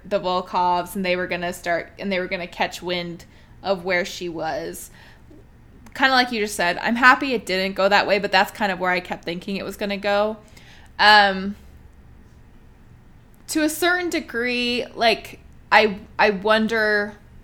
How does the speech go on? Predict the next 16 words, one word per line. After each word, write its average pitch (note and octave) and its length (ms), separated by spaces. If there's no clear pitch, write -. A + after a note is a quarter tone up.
what G#3 220
the G#3 80
point - 640
of G3 640
Tai F#3 800
and F#3+ 200
the F#3+ 60
Blakes F3+ 720
was F3+ 640
in F#3+ 280
terms F#3+ 420
of, F3+ 160
like, F3+ 240
the F3 100
larger F3 560
storyline F#3 1000